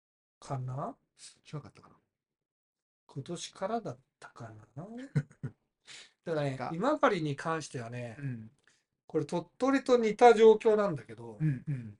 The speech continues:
Speaker 1: 街がものすごい衰退してるから、
Speaker 2: まあ、そうみたいですね。
Speaker 1: もう、
Speaker 2: うん。
Speaker 1: 上積みが結構難しいとこはあっ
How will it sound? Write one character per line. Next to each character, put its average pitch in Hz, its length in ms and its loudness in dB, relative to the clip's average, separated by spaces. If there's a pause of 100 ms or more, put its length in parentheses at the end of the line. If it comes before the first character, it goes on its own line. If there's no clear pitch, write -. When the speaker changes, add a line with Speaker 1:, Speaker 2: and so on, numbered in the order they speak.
Speaker 1:
街 151 340 0
が 208 120 8
も 143 220 0
の 175 80 0
す 226 80 -8
ご 254 80 2
い - 20 4
衰 151 200 0
退 147 140 0
し 143 60 -6
て 151 60 -2
る 131 80 -6
か 117 120 -12
ら、 107 260 -14 (180)
Speaker 2:
ま 147 200 -4
あ、 135 100 -6
そ 156 140 2
う 143 40 2
み 135 60 -6
た 117 80 -8
い - 20 -10
で 95 60 -12
す 110 60 -20
ね。 113 180 -10
Speaker 1:
も 131 320 -6
う、 - 20 -6
Speaker 2:
う 131 60 -8
ん。 117 200 -8
Speaker 1:
上 226 140 6
積 240 140 -2
み 240 100 0
が 220 100 2
結 233 160 0
構 156 120 -6
難 139 380 -4
し 170 480 -6
い - 20 -14
と 180 120 -6
こ 139 140 -2
は 120 160 -6
あ 127 60 -6
っ - 40 -14